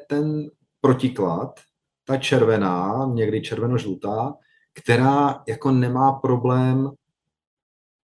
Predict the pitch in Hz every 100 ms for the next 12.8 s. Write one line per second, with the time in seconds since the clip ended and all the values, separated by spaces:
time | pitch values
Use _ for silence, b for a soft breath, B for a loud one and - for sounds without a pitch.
0 | _ _ - 131 135 147 151 151 - 165
1 | 147 143 127 123 127 147 135 123 120 123
2 | 127 127 127 123 107 117 113 101 110 101
3 | 82 80 - _ _ _ _ - 156 170
4 | 147 101 - 170 - 156 123 131 143 131
5 | 120 110 101 135 180 147 113 107 107 127
6 | 160 160 151 151 - - 98 101 131 -
7 | 156 151 151 151 B - 117 117 - 127
8 | 151 185 185 - 139 160 170 165 165 165
9 | 160 185 220 170 139 131 123 - 117 110
10 | 110 107 113 _ _ _ _ - - -
11 | 117 110 107 - - 104 113 101 113 107
12 | 107 - 101 95 87 90 78